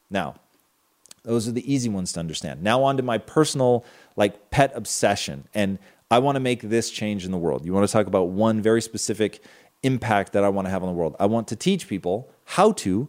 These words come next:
fan the flames of interest to turn them into raging infernos of passion. Passion is not hiding inside of you. If you don't feel it, it's 'cause it's not there. You have to create it.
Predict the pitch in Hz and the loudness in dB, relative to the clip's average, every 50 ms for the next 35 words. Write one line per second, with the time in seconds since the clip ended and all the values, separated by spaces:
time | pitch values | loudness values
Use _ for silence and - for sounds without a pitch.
0 | - _ _ - - - - 156 185 202 208 180 - - 101 95 95 90 87 90 | -8 _ _ -16 0 2 4 4 4 4 2 -2 -2 -4 -4 -4 -2 -4 -4 -4
1 | 82 85 85 87 - - 147 175 - - - - - - 175 202 208 196 156 123 | -2 -2 -2 -2 0 0 0 0 0 -4 -8 -10 -6 -2 0 0 2 0 0 0
2 | 110 107 - - 107 101 98 107 127 143 165 160 147 147 139 127 - - 113 107 | -2 -4 -4 -4 -6 -6 0 4 6 8 8 6 6 0 -2 -2 -2 -2 -2 -2
3 | 107 98 92 95 - - - 87 80 - - - - - _ _ _ - - - | -2 -4 -4 -8 -10 -8 -6 -6 -6 -6 -8 -12 -16 -20 _ _ _ -20 -20 -20
4 | - - - _ _ _ _ _ _ _ - 127 147 170 170 - 180 170 151 139 | -20 -20 -20 _ _ _ _ _ _ _ -2 2 2 2 2 2 0 -2 0 2
5 | 156 151 135 131 135 127 117 113 107 101 - 90 85 76 - 60 76 80 - 117 | 2 2 4 4 4 2 2 2 -2 0 0 0 0 0 -4 -8 -10 -4 -2 2
6 | 110 123 127 123 - 156 175 190 175 - - - 117 104 98 95 98 104 95 90 | 2 2 2 2 4 4 4 4 4 0 0 -2 -2 -2 -2 -2 0 2 2 2
7 | - 82 67 58 57 - - _ - - - _ _ 95 - - - - - - | 2 0 -2 -2 -4 -8 -14 _ -20 -20 -20 _ _ -12 -10 -10 -14 -14 -2 2
8 | 175 202 214 180 101 73 - - | 6 8 8 8 6 4 0 -4